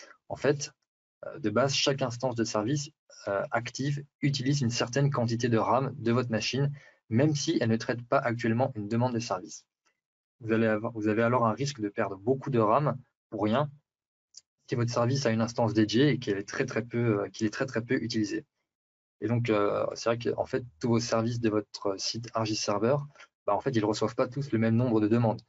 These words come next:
Il y en a certains plus populaires que d'autres, et il y en a d'autres qui sont inutilisés sur de très, très longues périodes, alors que, euh,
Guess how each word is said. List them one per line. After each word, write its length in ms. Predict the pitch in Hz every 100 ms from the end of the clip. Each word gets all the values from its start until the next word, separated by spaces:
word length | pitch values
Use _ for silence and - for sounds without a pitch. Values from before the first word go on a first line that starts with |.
| _ _ _
Il 60 |
y 20 | 101
en 40 |
a 20 |
certains 460 | - 110 120 117 117
plus 200 | - 117
populaires 380 | 117 113 107 -
que 100 | 101
d'autres, 360 | 113 143 143 -
et 40 |
il 40 | 101
y 20 |
en 40 |
a 60 | 101
d'autres 160 | 117
qui 140 | 117 110
sont 180 | 110 -
inutilisés 480 | 120 117 117 101 123
sur 160 | 113 101
de 80 |
très, 260 | 101 - 131
très 160 | - 113
longues 200 | 117 117
périodes, 420 | 95 104 123 120 - _ _ _ _ -
alors 240 | 104 107
que, 120 | -
euh, 420 | 101 98 104 -